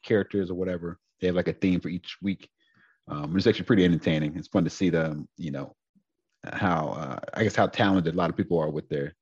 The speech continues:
with their craftsmanship, with the, with the Legos. But been enjoying that. Um,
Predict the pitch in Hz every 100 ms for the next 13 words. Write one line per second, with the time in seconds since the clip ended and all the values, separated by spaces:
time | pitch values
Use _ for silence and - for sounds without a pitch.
0 | _ 82 - 78 - - - 92 - 82
1 | - _ - - - - - 71 69 71
2 | 78 82 73 73 73 - - - _ _
3 | _ - - - 104 95 101 98 95 92
4 | - _ _ _ _ _ _ _ _ _
5 | _ - 165 156 156 151